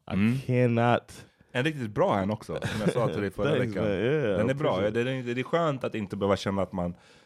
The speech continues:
Speaker 2: "Ja, vi, vi är vänner, jag måste säga att den är bra." Utan den är, den är genuint, den är genuint bra.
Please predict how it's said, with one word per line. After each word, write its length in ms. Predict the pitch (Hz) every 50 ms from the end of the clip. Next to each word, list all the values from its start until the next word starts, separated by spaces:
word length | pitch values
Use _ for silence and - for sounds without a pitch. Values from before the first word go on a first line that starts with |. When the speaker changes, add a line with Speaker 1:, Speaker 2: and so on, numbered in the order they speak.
| _ _ _ _
Speaker 2:
"Ja, 160 | - 80 82
vi, 140 | 85 87 85
vi 180 | 82 85 85 82
är 40 |
vänner, 300 | 80 90 87 82 85 87
jag 100 | 85 82
måste 220 | 85 85 80 - -
säga 120 | - 85
att 60 | 76
den 80 | - 80
är 60 | 82
bra." 120 | 90 80 80
Utan 220 | - 95 92 95
den 100 | 104 113
är, 120 | 120 104
den 120 | 113 113 120
är 40 | 120
genuint, 380 | 127 135 135 131 131 123 - -
den 140 | 107 113
är 40 | 120
genuint 460 | 127 127 120 117 113 113 107 104 98
bra. 240 | 110 113 101 87 82